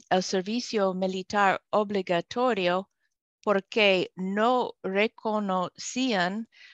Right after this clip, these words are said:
la legitimidad del gobierno de los Estados Unidos en Puerto Rico. Más allá del ashram, otros pacifistas rechazaron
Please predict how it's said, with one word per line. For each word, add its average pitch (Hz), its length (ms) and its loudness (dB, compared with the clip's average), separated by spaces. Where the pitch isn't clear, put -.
la 185 200 4
legitimidad 196 1500 0
del 180 180 0
gobierno 185 640 0
de 170 140 0
los 160 260 -4
Estados 170 560 -4
Unidos 220 680 -6
en 175 180 -2
Puerto 165 340 0
Rico. 175 440 -4
Más 254 280 2
allá 220 600 4
del 175 320 6
ashram, 175 720 0
otros 220 600 0
pacifistas 202 1200 -2
rechazaron 180 1120 0